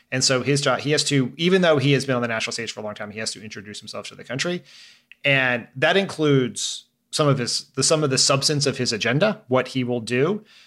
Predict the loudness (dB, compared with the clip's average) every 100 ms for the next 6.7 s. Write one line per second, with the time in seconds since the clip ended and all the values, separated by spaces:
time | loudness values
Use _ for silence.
0 | _ -2 0 2 0 2 2 0 -2 -2
1 | 0 0 -2 -4 -6 -6 -4 -4 -2 -2
2 | -4 -4 -6 -6 -10 -10 -8 -8 -8 -4
3 | 0 0 -2 -6 -8 -8 -8 -10 -14 -10
4 | -10 -6 -6 -4 -6 -6 -8 -4 -2 0
5 | 0 -2 -6 -8 -10 -8 -4 -4 -4 -4
6 | -4 -6 -6 -4 -4 -6